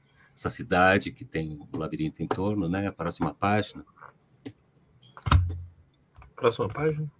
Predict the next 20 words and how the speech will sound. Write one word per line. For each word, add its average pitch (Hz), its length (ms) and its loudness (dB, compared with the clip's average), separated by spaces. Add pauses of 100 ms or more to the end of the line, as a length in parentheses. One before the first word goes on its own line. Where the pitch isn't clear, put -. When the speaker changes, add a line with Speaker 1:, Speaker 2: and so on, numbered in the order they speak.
(200)
Speaker 1:
Isso. - 340 2 (1200)
Speaker 2:
Perfeito. - 480 -18 (680)
Speaker 1:
Bom, - 240 2
é, 73 160 -6 (360)
antes 85 340 2
disso, 82 300 0
tem 85 120 0
sempre, 90 320 0
é, 85 80 2
tô 90 120 -6
sempre, - 240 -2
tô, - 180 -10 (360)
aí 98 220 6
ela, 113 320 10
ela, 92 200 4
você 107 100 2
vê 98 140 4
como 95 160 0
ela 95 100 4
encontra 87 600 0